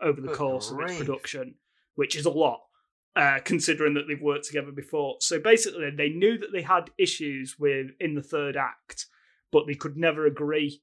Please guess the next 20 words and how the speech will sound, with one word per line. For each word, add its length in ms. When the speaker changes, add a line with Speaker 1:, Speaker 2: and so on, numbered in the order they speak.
Speaker 1:
on 120
a 60
solution 720
to 160
resolve 480
them. 300
So 180
I 20
think 200
they 100
ended 200
up 220
coming 280
to 100
a 60
compromise, 840
and 160
that's 340
what 200
happens 500